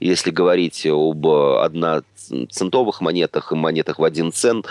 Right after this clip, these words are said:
то там есть несколько реверсов, и они связаны, э, эти разные картинки, э, в основном с жизнью Авраама Линкольна. И в разные годы, э,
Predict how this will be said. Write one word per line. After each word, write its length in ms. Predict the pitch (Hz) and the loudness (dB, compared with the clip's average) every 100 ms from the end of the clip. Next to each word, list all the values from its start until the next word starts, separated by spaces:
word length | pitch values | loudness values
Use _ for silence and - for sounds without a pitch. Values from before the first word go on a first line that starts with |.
| - - - | -12 -12 -2
то 160 | 104 | -2
там 420 | - 117 110 107 - | 0 0 0 0 -2
есть 420 | 104 107 110 - | -2 -2 -2 -2
несколько 720 | 113 123 110 87 - 76 - | -2 0 0 0 -2 -2 0
реверсов, 800 | 85 90 90 85 117 - 151 - - - - | 0 2 2 0 -2 -2 -4 -4 -10 -10 -4
и 200 | 107 113 | 0 2
они 320 | 104 117 147 | 2 0 -2
связаны, 840 | - 104 104 101 98 98 87 80 - | -2 0 2 0 0 2 2 0 0
э, 360 | 87 85 73 | 2 2 2
эти 220 | - - 67 - 85 | 0 -2 -2 -2 0
разные 360 | 87 76 76 | 0 -2 -4
картинки, 580 | 78 80 - 135 - 110 - - - | -2 -4 -2 -4 -2 -4 -4 -10 -2
э, 100 | 85 | 0
в 80 | |
основном 520 | 87 - 87 92 92 87 | 0 0 -2 0 0 -2
с 40 | |
жизнью 420 | 80 82 73 73 | -2 -2 -2 0
Авраама 400 | 73 78 80 78 | 0 2 2 2
Линкольна. 680 | 82 95 - 151 151 135 117 - - | 0 -2 -2 0 2 0 -2 -8 -6
И 200 | 123 131 | -2 0
в 140 | 104 117 | 0 0
разные 800 | 127 127 110 80 78 85 76 71 | 0 0 -2 -4 -4 -2 -2 -4
годы, 720 | 90 101 110 165 180 156 151 - - - | -6 -4 -2 2 2 2 0 -2 -14 -4
э, 340 | 95 95 90 | 0 2 0